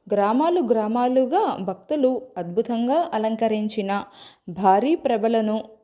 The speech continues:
ఊరేగింపుగా తీసుకువచ్చి కొండపైకి చేరుకుంటారు. దేశంలోనే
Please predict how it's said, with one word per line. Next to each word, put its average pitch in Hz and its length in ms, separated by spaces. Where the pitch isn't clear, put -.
ఊరేగింపుగా 240 720
తీసుకువచ్చి 220 960
కొండపైకి 294 580
చేరుకుంటారు. 190 720
దేశంలోనే 269 800